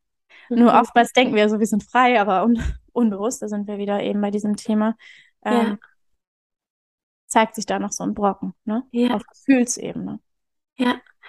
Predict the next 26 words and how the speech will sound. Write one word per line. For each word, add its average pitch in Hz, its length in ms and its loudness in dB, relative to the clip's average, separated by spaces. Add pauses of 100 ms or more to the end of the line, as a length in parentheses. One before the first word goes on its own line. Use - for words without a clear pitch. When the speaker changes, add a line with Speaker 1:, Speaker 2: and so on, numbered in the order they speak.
(220)
Speaker 2:
Ja, 233 80 6
ich 208 100 0
denke 240 360 4
auch, - 280 -6
ähm, 208 400 2 (580)
dass - 240 0
es - 260 0
ein 208 280 6 (100)
lebenslanger 226 880 6
Prozess - 640 -8
ist. - 260 -12
Es - 160 -6
ist - 200 -2
niemals 220 880 4
so, 208 200 2
dass 196 220 -2
wir - 80 -4
sagen, - 260 -2
„Okay, 302 280 6
wir 226 80 4
sind 233 220 2
fertig 254 540 2
mit 233 180 2
<laughs> - 0 -
Persönlichkeitsentwicklung“, 247 1500 2 (440)
sondern 233 460 0